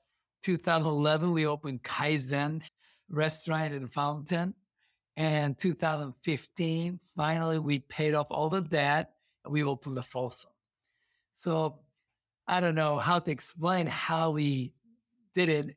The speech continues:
other than our community just helped coming and helping and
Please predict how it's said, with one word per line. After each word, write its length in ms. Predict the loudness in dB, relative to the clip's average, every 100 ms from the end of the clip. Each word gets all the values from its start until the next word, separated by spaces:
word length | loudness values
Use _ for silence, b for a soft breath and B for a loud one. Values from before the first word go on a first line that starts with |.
| -4
other 220 | 0 2
than 320 | 2 0 0 -6 _ _ _ -2
our 160 | 0
community 760 | 0 0 4 4 4 2 -2 -6 _ _ _ -10
just 260 | -6 -6 -8 -20 -18 -4
helped 380 | 0 0 -2 _ _ _ _ _ -10
coming 440 | -2 2 2 2 0
and 200 | -2 -6
helping 680 | 0 2 2 0 0 0
and 200 | 0 -4